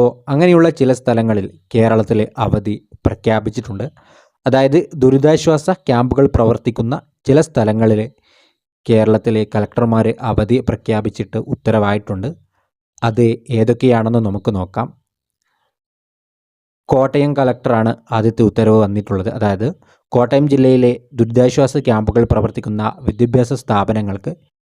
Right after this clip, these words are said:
തിങ്കളാഴ്ച ജൂൺ രണ്ട് അവധി പ്രഖ്യാപിച്ച് ഉത്തരവായിരിക്കുകയാണ്. ദുരിതാശ്വാസ ക്യാമ്പുകളായി പ്രവർത്തിക്കുന്ന സ്കൂളുകളിലെ പ്രവേശനോത്സവം ക്യാമ്പ് അവസാനിക്കുന്നതിൻ്റെ അടുത്ത പ്രവൃത്തി ദിവസം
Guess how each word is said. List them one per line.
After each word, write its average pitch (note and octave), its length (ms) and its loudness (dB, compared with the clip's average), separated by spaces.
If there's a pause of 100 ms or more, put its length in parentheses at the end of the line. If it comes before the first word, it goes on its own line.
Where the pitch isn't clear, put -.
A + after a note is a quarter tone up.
(280)
തിങ്കളാഴ്ച C#3+ 480 4
ജൂൺ B2 280 2
രണ്ട് G#2+ 220 -2 (240)
അവധി A#2+ 340 2
പ്രഖ്യാപിച്ച് A2+ 640 0
ഉത്തരവായിരിക്കുകയാണ്. G#2+ 1080 -2 (1200)
ദുരിതാശ്വാസ D#3 680 2 (100)
ക്യാമ്പുകളായി C3+ 600 2
പ്രവർത്തിക്കുന്ന B2 560 0
സ്കൂളുകളിലെ A#2+ 640 0
പ്രവേശനോത്സവം A2+ 880 0 (540)
ക്യാമ്പ് C#3+ 400 2 (180)
അവസാനിക്കുന്നതിൻ്റെ B2+ 840 0 (120)
അടുത്ത A#2 380 0
പ്രവൃത്തി A2+ 500 -2
ദിവസം A2+ 420 -2